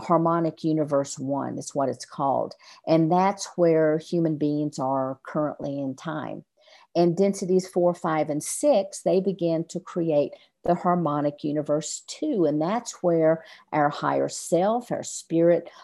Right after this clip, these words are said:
all of that soul essence, the Shantias Khan, that's where all of that essence begins to take place in those higher realms, which moves into the harmonic universe. And then that's where the individual oversoul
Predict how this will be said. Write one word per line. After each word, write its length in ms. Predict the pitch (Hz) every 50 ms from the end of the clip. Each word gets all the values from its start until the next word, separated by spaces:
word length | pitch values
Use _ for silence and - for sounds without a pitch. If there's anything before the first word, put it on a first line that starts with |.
| - -
all 260 | - 160 185 214 240
of 120 | 254 233 202
that 240 | 214 196 160 -
soul 640 | - - - - - 196 180 185 185 185 180 180 - -
essence, 520 | 165 175 175 170 - - 160 170 - -
the 80 | - 156
Shantias 760 | - - - 160 156 156 151 - - 180 175 175 170 - -
Khan, 460 | - - 196 185 185 185 180 180 185 - - - - -
that's 220 | - 190 185 - -
where 180 | 175 - -
all 320 | 165 170 190 208 226 226 220
of 120 | 185 -
that 240 | 196 180 180 - - -
essence 560 | 156 185 196 196 - - 165 151 - - - - - - - _ -
begins 560 | 156 180 165 - - 180 175 170 165 170 - -
to 140 | - - 165
take 400 | 165 - 175 165 156 - - -
place 360 | - - 180 170 170 170 -
in 120 | 165 165
those 220 | 156 151 156 156 -
higher 500 | - - 226 262 311 349 330 285 196 165
realms, 560 | 147 143 147 143 139 139 139 151 165 - -
which 240 | 180 165 170 - 175
moves 320 | 170 170 170 170 165 160
into 480 | 175 160 156 156 - - 165 156 156 151 - - - - _ -
the 80 | 170
harmonic 580 | 165 - 165 160 156 151 151 151 143 139 - -
universe. 560 | 202 240 294 311 262 175 156 151 151 147 -
And 140 | 170 151 151
then 160 | 156 156 156
that's 440 | 151 160 190 240 254 - - - -
where 220 | 175 170 160 156
the 140 | 156 160 139
individual 800 | 160 165 160 151 160 151 156 170 220 277 285 - 277 247 190 170 -
oversoul 760 | 160 165 160 151 156 151 - - - 135 131 127 123 123 -